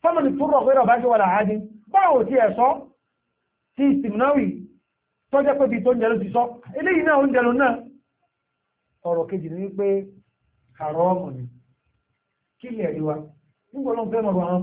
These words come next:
Mùsùlùmí tí wọ́n jẹ́ mìírí. Ó ní, "والذين هم لفروجهم حافظون." Àwọn tó jẹ́ pé wọ́n máa ń ṣọ́ abẹ́ wọn. "إلا على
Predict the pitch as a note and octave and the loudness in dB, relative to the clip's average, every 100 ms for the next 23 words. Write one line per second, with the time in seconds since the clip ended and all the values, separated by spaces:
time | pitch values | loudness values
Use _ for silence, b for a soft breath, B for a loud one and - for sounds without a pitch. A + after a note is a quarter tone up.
0 | F#3 F3+ B2 D3+ D3 D3 E3+ - _ _ | -6 -12 -14 -16 -14 -12 -14 -18 _ _
1 | _ F#3 F3+ F#3 D#3+ D3+ D3+ D3+ - - | _ -6 -6 -6 -8 -10 -14 -16 -20 -20
2 | _ _ - F#3+ F#3 F#3 F#3 F#3 - _ | _ _ -8 -2 -2 -2 -6 -14 -20 _
3 | F#3 G#3+ F#3+ F3 F#3 F#3+ - - D#3 F3 | -4 -4 -4 -4 -2 -2 -4 -8 -10 -10
4 | - D3+ E3 C#3+ D3 C3 D#3+ D#3+ D#3+ C#3 | -10 -12 -14 -14 -14 -14 -12 -14 -12 -10
5 | C#3+ B2+ - - _ _ F#3+ F#3+ F#3+ G#3+ | -8 -8 -10 -16 _ _ -8 -6 -6 -6
6 | G#3+ G#3+ G#3 G3 F#3+ - F3 D#3+ D#3+ D#3+ | -4 -4 -4 -6 -8 -4 -4 -4 -6 -6
7 | D3 C#3+ C#3 - _ _ _ _ _ _ | -8 -10 -14 -20 _ _ _ _ _ _
8 | _ _ _ _ _ _ B2 B2+ _ A#3+ | _ _ _ _ _ _ -20 -20 _ -8
9 | B3 B3 B3 A#3+ F3+ | -4 0 0 0 -2